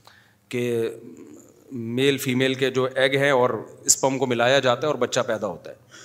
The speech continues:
तो पूछा गया कि इसमें जेंडर की, को सिलेक्ट कर सकते हैं? बाज़ उलमा की राय ये है कि एक की इजाज़त है, एक लड़का, यानी लड़की या लड़के में एक की इजाज़त है। लेकिन वो भी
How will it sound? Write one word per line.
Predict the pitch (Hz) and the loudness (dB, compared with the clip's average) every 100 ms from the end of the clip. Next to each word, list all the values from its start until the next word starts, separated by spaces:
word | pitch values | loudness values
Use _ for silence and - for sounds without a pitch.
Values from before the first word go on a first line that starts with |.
| - - _ - | -20 -20 _ -18
तो | - | -4
पूछा | 147 151 180 | 0 4 6
गया | 170 180 | 6 4
कि | 180 | 4
इसमें | 160 165 170 | 2 4 2
जेंडर | 127 139 165 | 4 6 6
की, | 151 170 | 4 -6
को | - 170 | -2 0
सिलेक्ट | 156 147 151 | 2 2 4
कर | 160 | 4
सकते | 151 180 - | 4 0 2
हैं? | 165 104 - _ _ _ - _ 110 | 0 0 -10 _ _ _ -20 _ 2
बाज़ | 120 156 | 6 8
उलमा | 165 170 180 | 6 6 4
की | 165 | 4
राय | 143 160 | 6 6
ये | 147 127 | 6 2
है | 139 - - - | 0 -4 -16 -10
कि | 156 147 | -4 2
एक | 165 175 - - - | 2 2 -6 -14 -4
की | 165 | 0
इजाज़त | 127 117 113 107 | 4 4 2 -2
है, | 101 | -2
एक | 147 135 | -2 0
लड़का, | 123 110 - - - _ _ _ _ _ _ _ _ _ | 0 -2 -6 -10 -20 _ _ _ _ _ _ _ _ _
यानी | - 120 123 | -6 -2 2
लड़की | 123 123 160 156 | 2 2 -2 0
या | 147 | 2
लड़के | 127 127 151 | 2 2 2
में | 147 | 0
एक | 131 | 0
की | - | -2
इजाज़त | 113 101 95 95 | -4 -4 -4 -10
है। | 85 - _ _ _ _ - | -14 -18 _ _ _ _ -6
लेकिन | 135 170 | -2 0
वो | 143 175 | 2 4
भी | 214 214 - - | 4 0 -4 -12